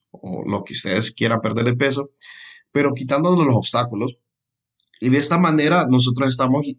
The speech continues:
quitando como el primer impedimento, que es nuestro impedimento mental, que es como una barrera que a veces no nos impide vernos como nosotros nos vemos en el futuro.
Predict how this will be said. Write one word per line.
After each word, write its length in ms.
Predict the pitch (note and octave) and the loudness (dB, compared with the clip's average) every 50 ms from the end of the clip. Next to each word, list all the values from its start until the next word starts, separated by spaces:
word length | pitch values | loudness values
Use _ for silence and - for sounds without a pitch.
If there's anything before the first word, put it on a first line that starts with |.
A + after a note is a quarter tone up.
| _ _ | _ _
quitando 580 | - - A#2+ A2+ - A#2+ A#2 A#2 B2+ C#3+ C#3+ B2 | -12 -10 -8 -4 -2 0 0 2 2 0 0 0
como 180 | B2 B2 A#2+ A2 | 2 2 4 4
el 140 | G#2+ G#2 | 2 2
primer 340 | A2 G#2+ G#2+ G#2 G#2 A2 A2 | 0 -2 0 0 2 2 4
impedimento, 580 | C3 C3 C3 B2+ A2 G#2 A2 C3 C#3+ D3 C#3+ B2+ | 2 4 2 2 0 2 2 0 0 0 -2 -6
que 140 | A#2 G#2 G2+ | -6 -6 -8
es 80 | G#2 G#2+ | -4 -2
nuestro 260 | A#2+ B2 B2 C3 B2 | -2 -2 0 0 -2
impedimento 880 | A#2 B2 G#2 G2+ G2 G2 G2 G2+ G#2 - - B2 A2+ G#2 G2 F#2+ G2 _ _ _ _ _ _ - | -2 -2 -2 -4 -4 -6 -8 -8 -6 -2 0 0 2 0 0 -4 -8 _ _ _ _ _ _ -4
mental, 480 | - A2+ A2 - - F3 E3 C3+ B2 - _ _ _ _ _ _ _ _ _ _ _ _ - | -2 0 0 0 0 0 0 -2 -4 -10 _ _ _ _ _ _ _ _ _ _ _ _ -6
que 220 | - C3+ B2+ B2+ | 0 2 2 2
es 60 | B2+ B2+ | 2 2
como 200 | D3 D3 D3 D3+ | 0 0 2 2
una 180 | D#3+ E3 E3 | 2 2 2
barrera 420 | D#3+ F3 F#3 F3+ F3 D#3+ D#3 E3+ E3+ | 2 2 2 2 2 2 2 0 0
que 100 | D#3 C3+ | 0 0
a 40 | |
veces 200 | A#2 A#2 B2 C3+ | 0 2 0 0
no 100 | C3+ C3+ | 0 0
nos 140 | C#3 C#3+ C#3+ | 2 2 2
impide 440 | C#3+ C#3+ C3+ B2 C3+ C#3 D3 D#3 D3+ | 2 2 2 4 4 4 4 4 4
vernos 360 | C3+ C3 C#3 C#3 F3+ F#3 F3+ | 4 2 2 0 -2 -6 -8
como 200 | - B2 A#2+ B2 | -8 -6 -4 -2
nosotros 300 | B2 B2 B2 A2+ A2 A2+ | -2 -2 -2 -4 -4 -4
nos 140 | A#2 A#2 G#2+ | -4 -4 -4
vemos 240 | G#2+ G2+ G2+ G#2 G#2 | -6 -6 -8 -8 -8
en 80 | G#2 | -10
el 80 | G2+ - | -10 -12
futuro. 420 | - G#2+ - D#3+ F3+ - B2 A#2+ | -14 -8 -2 0 0 0 0 -4